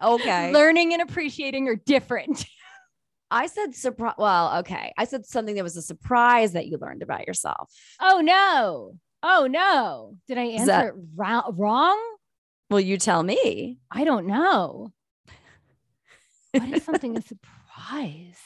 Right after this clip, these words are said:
Speaker 1: Something that you sur-, that, that you were surprised that you learned about yourself, like, something brand new that you learned about yourself. I mean, it could be, what you said could be, unless you don't think it is.
Speaker 2: I mean, I think it's very niche specific.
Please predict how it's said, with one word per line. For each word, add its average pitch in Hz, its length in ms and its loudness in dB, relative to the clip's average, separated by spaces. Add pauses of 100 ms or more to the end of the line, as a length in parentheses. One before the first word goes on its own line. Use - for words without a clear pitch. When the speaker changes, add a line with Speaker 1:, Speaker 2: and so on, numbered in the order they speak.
(1600)
Speaker 1:
Something 220 200 0
that 214 120 2
you 202 60 -4
sur-, - 300 -4
that, - 320 -2
that 185 260 -2
you 202 140 0
were 190 100 0
surprised 180 600 -4
that - 80 -12
you 170 100 -12
learned 170 200 -10
about - 180 -6
yourself, - 400 -8
like, 175 180 -4
something 214 380 0
brand 208 340 2
new 170 460 0 (140)
that 175 180 -6
you 175 60 -4
learned 165 200 -2
about - 240 -12
yourself. - 480 -8 (460)
I - 20 0
mean, 233 140 4
it 226 80 0
could 311 240 2
be, - 100 -10 (120)
what 196 280 -6
you 226 80 -6
said 247 320 -4
could 262 220 -8
be, - 280 -8 (200)
unless 196 280 -4
you 175 80 -16
don't 175 240 -6
think 170 140 -10
it 165 80 -8
is. 240 400 -4 (800)
Speaker 2:
I - 20 -4
mean, 381 160 4
I 349 80 2
think 349 240 0
it's 226 140 -4
very 240 260 2
niche 208 480 0
specific. - 560 -8